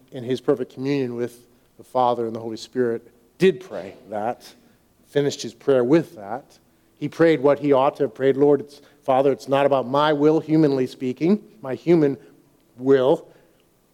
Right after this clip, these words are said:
It's about your will." And the Holy Spirit helps us in that way. We don't, don't know what we ought to pray,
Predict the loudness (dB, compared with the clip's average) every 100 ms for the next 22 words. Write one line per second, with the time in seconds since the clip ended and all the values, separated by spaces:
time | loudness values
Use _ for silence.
0 | _ _ _ _ -14 -2 -2 0 2 2
1 | 0 -10 -18 _ _ _ _ _ _ _
2 | _ _ _ _ _ _ 0 2 4 4
3 | 4 4 4 6 4 2 2 2 4 2
4 | 2 4 4 2 4 4 4 2 0 4
5 | 4 4 2 0 2 4 4 4 6 4
6 | 4 4 4 2 -4 2 4 4 2